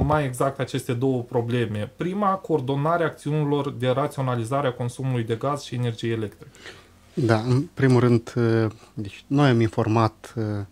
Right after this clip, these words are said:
Speaker 2: interlocutorii noștri despre măsurile luate de către noi, uh, pentru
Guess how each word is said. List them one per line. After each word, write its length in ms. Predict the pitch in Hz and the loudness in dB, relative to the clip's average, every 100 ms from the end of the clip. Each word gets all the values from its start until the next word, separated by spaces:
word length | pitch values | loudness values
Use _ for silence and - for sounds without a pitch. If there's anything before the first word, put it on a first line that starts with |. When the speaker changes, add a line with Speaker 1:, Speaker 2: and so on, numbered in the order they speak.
| _ - | _ 2
Speaker 2:
interlocutorii 680 | 127 120 113 - - 120 | 4 6 2 0 2 4
noștri 300 | 113 127 - | 4 0 2
despre 440 | 123 - 120 107 101 - - - - - _ | 0 2 2 2 -2 -16 -20 -20 -20 -20 _
măsurile 720 | 127 120 - - 147 123 120 | 4 4 4 6 8 8 8
luate 420 | 113 120 123 123 | 8 6 6 0
de 140 | 110 113 | 0 0
către 680 | - 110 - 110 107 104 95 | 0 -4 0 2 2 0 0
noi, 500 | 113 117 120 107 95 - - | 4 6 6 6 2 -6 -8
uh, 360 | 110 104 104 101 - - _ | -4 -4 -4 -8 -12 -20 _
pentru 320 | 117 107 - | -2 0 0